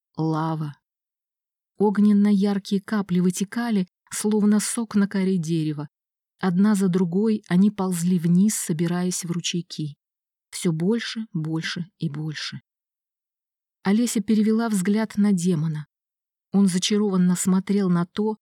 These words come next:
как лава уже бурными потоками бежит по стене. Лежащая у его ног Генриетта не двигалась, а огненные лучи уже добрались до пола,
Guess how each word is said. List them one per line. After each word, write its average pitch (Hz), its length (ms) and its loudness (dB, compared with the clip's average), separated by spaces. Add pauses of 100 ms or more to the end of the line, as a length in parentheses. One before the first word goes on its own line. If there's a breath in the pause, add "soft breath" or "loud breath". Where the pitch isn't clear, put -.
(140)
как 190 240 -4
лава 214 380 0
уже 196 240 0
бурными 190 540 4
потоками 220 640 0
бежит 180 440 0
по 165 100 -6
стене. 165 540 -2 (1000)
Лежащая 196 720 0
у 202 80 0
его 196 220 4
ног 202 320 2
Генриетта 208 680 2
не 220 140 4
двигалась, 160 640 -2 (540)
а 202 120 2
огненные 214 640 4
лучи 208 500 -2 (100)
уже 214 340 0
добрались 214 640 0
до 185 160 -2
пола, 208 480 -4